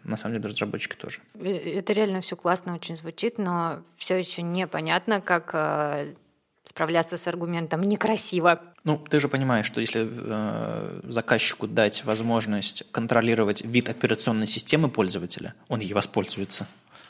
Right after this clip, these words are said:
Speaker 1: радостно воспользуется, побежит, говорит верстальщику: «Сделай так, чтобы у него в операционной системе везде был наш логотип». Слава богу, это нельзя сделать. Может быть, некоторые вещи не стоит трогать. И вот, мне кажется, контрол с м-, с, эм, контрол с календарём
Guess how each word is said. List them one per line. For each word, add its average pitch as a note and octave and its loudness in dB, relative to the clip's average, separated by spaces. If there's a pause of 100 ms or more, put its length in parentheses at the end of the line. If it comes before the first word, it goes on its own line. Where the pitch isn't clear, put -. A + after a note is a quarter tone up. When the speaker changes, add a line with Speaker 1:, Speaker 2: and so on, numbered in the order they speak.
Speaker 1:
радостно G2+ 4
воспользуется, F2 -2 (220)
побежит, A2 0
говорит G#2+ 2
верстальщику: - 2 (220)
«Сделай A#2 4
так, - 2
чтобы A2+ -2
у A2+ 2
него A2+ 0
в - 2
операционной A2+ 0
системе A#2+ 0
везде A2 4
был A2 4
наш G#2 2
логотип». G#2 -4 (920)
Слава B2+ 8
богу, B2 6
это A#2 6
нельзя G2+ 2
сделать. F2 -2
Может A2 0
быть, - -2
некоторые A#2+ 2
вещи A2+ 4
не G#2+ 0
стоит - 4
трогать. F#2+ -2
И A2 -2
вот, G#2 -2
мне A2+ -4
кажется, A2+ 0
контрол G#2+ 4
с - 0
м-, G2 -6
с, - -2
эм, - -6
контрол G#2+ -2
с - 0
календарём G#2+ 2